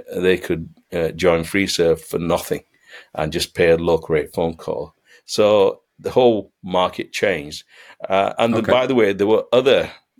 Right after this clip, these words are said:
Speaker 1: free I S Ps in the U K. We were not the only one. But what we had, and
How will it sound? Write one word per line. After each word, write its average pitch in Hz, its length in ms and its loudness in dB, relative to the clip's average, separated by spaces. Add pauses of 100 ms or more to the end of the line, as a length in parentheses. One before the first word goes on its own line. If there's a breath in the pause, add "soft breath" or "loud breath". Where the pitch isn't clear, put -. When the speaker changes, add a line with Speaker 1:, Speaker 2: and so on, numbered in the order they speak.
(120)
Speaker 1:
free 92 420 -4
I 85 180 0
S 78 120 -6
Ps 80 300 -10
in 80 60 -10
the 71 80 -12
U 73 80 -14
K. - 200 -14
We 95 160 -8
were 107 100 -4
not 117 180 -2
the 107 80 -2
only 104 180 -4
one. 120 340 0 (960)
But 90 200 -6
what 90 260 -4
we 87 100 -2
had, 101 380 -2
and 80 400 -6